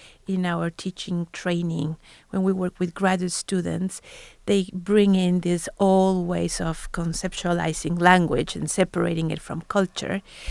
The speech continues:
So we really try to emphasize that language is culture. And that's also part of what we do with art, in trying to help students express what they see in that painting.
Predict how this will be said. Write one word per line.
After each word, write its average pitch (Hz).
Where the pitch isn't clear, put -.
So 101
we 101
really 98
try 185
to -
emphasize 175
that 165
language 175
is 254
culture. -
And 190
that's 190
also 190
part 175
of 175
what 175
we 185
do 170
with 160
art, -
in 190
trying 175
to 170
help 202
students 180
express 180
what 170
they 170
see 214
in 170
that -
painting. 214